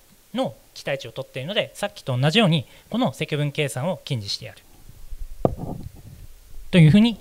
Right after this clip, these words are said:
なります。で、先ほどと説明した同じ流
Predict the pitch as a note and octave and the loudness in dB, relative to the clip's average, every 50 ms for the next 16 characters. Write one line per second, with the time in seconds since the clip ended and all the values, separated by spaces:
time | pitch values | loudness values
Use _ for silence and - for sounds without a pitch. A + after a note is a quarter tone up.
0 | - - A#2 - - - - - - - - - - - - - - - - - | -8 -8 -8 -8 -8 -10 -12 -14 -14 -12 -12 -14 -14 -16 -14 -16 -16 -16 -16 -20
1 | - - - - - - - - - - - - - G3 F#3+ - F#3+ F3 F3+ E3+ | -20 -20 -20 -20 -20 -20 -12 -8 -8 -8 -6 -4 -6 -4 -2 -2 -2 -2 -2 -2
2 | E3+ D#3 D#3 D#3+ - _ _ _ - A3 G#3+ - D#3+ D3 - D#3 D3+ C#3 - D#3+ | -2 -4 -4 -6 -8 _ _ _ -8 -6 -4 -4 -4 -4 -2 -2 0 0 0 0
3 | C3 C3+ C#3+ C#3+ C#3+ C#3+ C3+ D3 D3 D3 | 0 0 0 2 0 0 0 0 0 2